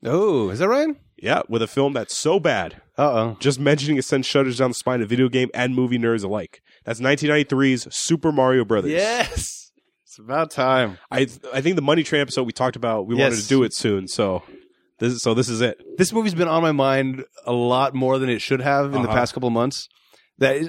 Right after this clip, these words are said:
Speaker 1: for some reason, it just, it, it, it just pops in randomly.
Speaker 2: Uh-huh.
Speaker 1: I'm like, "Oh, oh yeah, that movie." Like, so somebody's mentioning Roger Rabbit. We were talking about that at the convention.
Speaker 2: Yeah.
Speaker 1: We went, we went to, uh, the
Speaker 2: And
Speaker 1: Long
Speaker 2: we
Speaker 1: Beach
Speaker 2: saw,
Speaker 1: Comic Expo.
Speaker 2: and we saw the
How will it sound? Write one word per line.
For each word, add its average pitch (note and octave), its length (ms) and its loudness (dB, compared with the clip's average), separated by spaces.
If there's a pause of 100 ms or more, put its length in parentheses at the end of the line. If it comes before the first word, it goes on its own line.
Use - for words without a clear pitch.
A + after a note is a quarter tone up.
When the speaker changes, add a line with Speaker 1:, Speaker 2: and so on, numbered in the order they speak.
Speaker 1:
for D#3+ 120 0
some G3+ 120 0
reason, F3+ 180 2
it - 20 -6
just, C#3+ 140 -2
it, C#3 160 0 (100)
it, B2+ 200 0
it C3 120 4
just A#2 180 -8
pops - 300 0
in A2 120 0
randomly. G#2 520 0
Speaker 2:
Uh-huh. G2+ 160 -2
Speaker 1:
I'm F#2 40 -2
like, G2+ 160 -2
"Oh, C3+ 300 0 (160)
oh F3 60 0
yeah, C#4+ 200 2
that G3+ 120 0
movie." D#3+ 300 0 (580)
Like, D#3 140 2
so D#3+ 40 -6
somebody's G#3+ 260 2
mentioning F3+ 300 2
Roger D3+ 140 0
Rabbit. C3 360 0
We F3 120 0
were G3 80 2
talking A#3+ 180 2
about D3 140 0
that A#2+ 120 0
at A#2+ 120 -2
the B2+ 100 2
convention. A#2+ 460 -2 (240)
Speaker 2:
Yeah. C#3+ 180 -2 (140)
Speaker 1:
We C#3 80 -2
went, E3+ 100 2
we D3+ 60 2
went E3 140 2
to, D#3+ 120 2
uh, C#3 400 2
the B2 160 2
Speaker 2:
And B2 80 2
Speaker 1:
Long C3+ 120 2
Speaker 2:
we C#3 40 0
Speaker 1:
Beach C#3+ 100 0
Speaker 2:
saw, C3+ 80 4
Speaker 1:
Comic C#3 200 2
Expo. G#2 260 2
Speaker 2:
and F#2+ 80 4
we A2+ 80 -2
saw B2+ 140 0
the A#2 80 -2